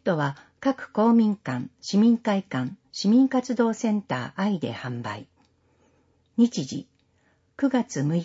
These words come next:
日日曜日、開演十四時三十分。会場、エポアホール。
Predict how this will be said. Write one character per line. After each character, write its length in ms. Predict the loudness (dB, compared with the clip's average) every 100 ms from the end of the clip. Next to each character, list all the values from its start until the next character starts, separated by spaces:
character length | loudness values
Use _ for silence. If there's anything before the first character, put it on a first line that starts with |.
| -4
日 220 | -6 -6 -4
日 300 | -6 -2 0
曜 200 | 2 0
日、 240 | -4 -10 _ _ _ _ -14
開 320 | -4 0 2
演 300 | 2 0 -2 _
十 260 | 0 4 4
四 140 | 2
時 140 | -2 -4
三 260 | -2 -2
十 140 | 0 -2 _ -4
分。 300 | -4 -4 -8 _ _ _ _ _ _ _ _
会 220 | 0 0
場、 440 | 2 2 2 0 _ _
エ 100 | -10
ポ 220 | -2 2 2
ア 80 |
ホ 240 | 2 0 0
ー 60 |
ル。 200 | -4 -8